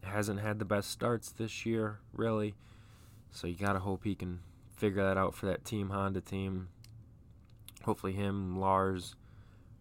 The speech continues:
Lindstrom over there at H R C Honda will figure something out for him. But, yeah. My prediction, R J Hampshire,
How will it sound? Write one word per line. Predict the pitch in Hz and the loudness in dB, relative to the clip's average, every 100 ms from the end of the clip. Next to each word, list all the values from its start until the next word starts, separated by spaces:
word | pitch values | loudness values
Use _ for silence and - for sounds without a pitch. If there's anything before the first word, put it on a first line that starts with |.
| - | -10
Lindstrom | 101 98 92 95 98 | -4 -2 0 0 2
over | 95 95 | 0 0
there | 95 92 92 | 2 2 0
at | - - - | -2 -8 -8
H | 101 - | -6 -4
R | 92 | -6
C | 90 98 | -4 -4
Honda | 92 98 95 95 | -2 -2 -2 0
will | 90 90 95 - | -2 -4 -10 -18
figure | - 101 101 | -6 -2 -2
something | - 104 104 101 | -2 -4 -2 0
out | 92 - | 0 -2
for | 92 92 | -4 -4
him. | 90 - - - - - - - - - - | -4 -8 -14 -20 -20 -20 -20 -20 -20 -20 -10
But, | - 87 - - - - - - - - - | -2 -2 -2 -12 -20 -20 -20 -20 -20 -16 -4
yeah. | 101 80 - - - - - - - - - - | -2 -2 -10 -20 -20 -20 -20 -20 -20 -20 -20 -4
My | 110 110 | 0 0
prediction, | - 110 - 107 104 90 - - - - - - - - - - - - - - - - - - - - - - - - - | 2 0 0 -4 -4 -8 -18 -20 -20 -20 -20 -20 -20 -20 -20 -20 -20 -20 -20 -20 -20 -20 -20 -20 -20 -20 -20 -20 -20 -20 0
R | 113 117 | 4 6
J | 104 | 4
Hampshire, | 101 95 - 90 87 | 0 -4 -2 -4 -4